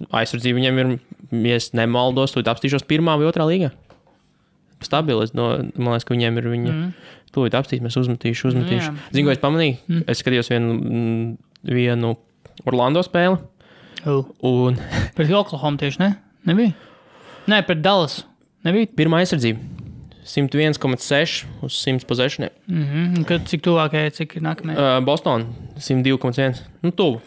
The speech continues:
Speaker 2: Tuvu, jā.
Speaker 1: Simt, tad ir vēl simt divi komats seši Paceriem, kas arī pārsteidzoši, godīgi
Speaker 2: Mhm.
Speaker 1: sakot. Un tad jau ir simt četri komats pieci Milwaukee, Denvera.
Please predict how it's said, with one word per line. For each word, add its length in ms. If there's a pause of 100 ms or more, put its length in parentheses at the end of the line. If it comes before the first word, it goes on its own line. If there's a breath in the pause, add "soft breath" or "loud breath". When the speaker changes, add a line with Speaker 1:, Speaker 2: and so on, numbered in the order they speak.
Speaker 2:
Tuvu, 240
jā. 100
Speaker 1:
Simt, 320
tad 100
ir 140
vēl 160
simt 160
divi 160
komats 240
seši 260
Paceriem, 600
kas 180
arī 180
pārsteidzoši, 540
godīgi 240
Speaker 2:
Mhm. 60 (180)
Speaker 1:
sakot. 20 (240 loud breath)
Un 100
tad 140
jau 80
ir 60
simt 220
četri 180
komats 160
pieci 340
Milwaukee, 640
Denvera. 480